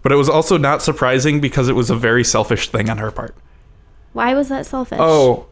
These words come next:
Speaker 1: I guess I haven't gotten into exactly the things that I found selfish about this movie. But as I was watching this movie, I kept thinking about how selfish love is. Um, a lot of people seem to think that love is very selfless.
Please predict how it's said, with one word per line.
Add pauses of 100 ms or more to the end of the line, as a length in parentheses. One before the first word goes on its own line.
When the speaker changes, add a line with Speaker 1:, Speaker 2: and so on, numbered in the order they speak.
(140)
Speaker 1:
I
guess
I
haven't
gotten
into
exactly
the
things
that
I
found
selfish
about
this
movie. (1040)
But
as
I
was
watching
this
movie, (1040)
I
kept
thinking
about
how
selfish (200)
love
is. (1120)
Um,
a
lot
of
people
seem
to
think
that
love
is
very
selfless.